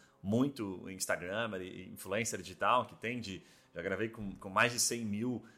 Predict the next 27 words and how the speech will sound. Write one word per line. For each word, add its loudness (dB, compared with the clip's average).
é, 0
com, -10
com -10
influencers -4
digitais 4
jurídicos, -4
né? -2
Com -10
mais 0
de 0
cem -2
mil -6
seguidores, 4
com -10
dezoito, 0
quarenta, 4
cinquenta, 0
alguns -2
que -10
tinham -2
mais 0
engajamento, -2
outros -6
que -4
não -4
tinham 0
nenhum. 0